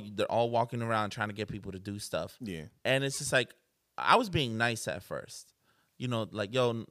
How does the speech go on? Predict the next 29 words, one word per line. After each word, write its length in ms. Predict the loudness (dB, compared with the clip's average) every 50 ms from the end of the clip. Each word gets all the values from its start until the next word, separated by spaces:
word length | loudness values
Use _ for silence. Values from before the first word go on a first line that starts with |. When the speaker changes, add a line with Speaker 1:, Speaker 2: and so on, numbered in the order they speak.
| -12
Speaker 1:
like, 200 | -6 -6 -6 -4
we're 120 | -2 -4 -2
good, 240 | 2 2 2 4 2
no 100 | 0 0
thank 280 | 0 0 0 0 -2
you, 60 | -4
whatever." 480 | 0 2 4 4 4 4 0 0 0 -2 -6 -14 -20 _ _
But 100 | -4 -2
he 120 | -2 -2
just 200 | -2 -2 -4 -2 -2
kept 180 | -2 -2 -2 -2
being 240 | -4 -4 -2 -4
too 220 | -4 -4 -4 -4 -4
aggressive, 400 | -2 -2 0 0 0 0 -2 -4
like, 200 | -4 -4 -2 0
pushy. 460 | 2 2 4 2 0 0 -4 -10 -16 -20 _ _ _ _ _ _ _ _ _ 0
And 100 | 2 2
then 140 | 2 4 4
there 100 | 4 4
was 140 | 4 4
a 60 | 2 0
point 260 | 2 0 2 2 2
where 80 | 2
my 180 | 2 4 2 2
tone 320 | 2 0 -2 -2 -2 -2 -4
changed, 380 | -4 -4 -4 -4 -4 -4 -2 -2
and 100 | 0 0
I'm 140 | 0 -2 -2
just, 180 | -6 -8 -10